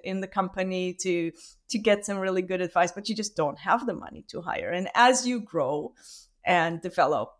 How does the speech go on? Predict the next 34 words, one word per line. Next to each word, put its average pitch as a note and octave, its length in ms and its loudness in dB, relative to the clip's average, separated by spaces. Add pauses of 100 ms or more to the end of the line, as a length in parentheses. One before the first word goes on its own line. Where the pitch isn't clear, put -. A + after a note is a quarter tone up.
then E3+ 280 2
you're, D#3+ 340 -4 (120)
you E3+ 240 -6 (500)
are F3+ 200 6
able F3+ 320 4
to F3 160 -6
attract - 580 2
more E3 540 -2 (160)
and E3 160 -2
more D#3 460 -4 (140)
talent. - 680 2 (960)
And G#3 140 6
I've G3+ 160 2
seen E4 260 4
that G3 440 6
whole G#3+ 320 0
progress G3+ 560 -2
in D3 140 -8
the - 60 -12
company F3+ 840 -2
is, - 260 -10
so, - 300 -6
so - 180 -8
you, D#3 280 -4
you F#3 120 -8
grow G3 280 6
a - 20 6
little F#3+ 240 6
bit F3 260 2
and D#3+ 200 -2
you're D#3 300 -2
able E3 260 -2
to - 200 -8
attract - 540 0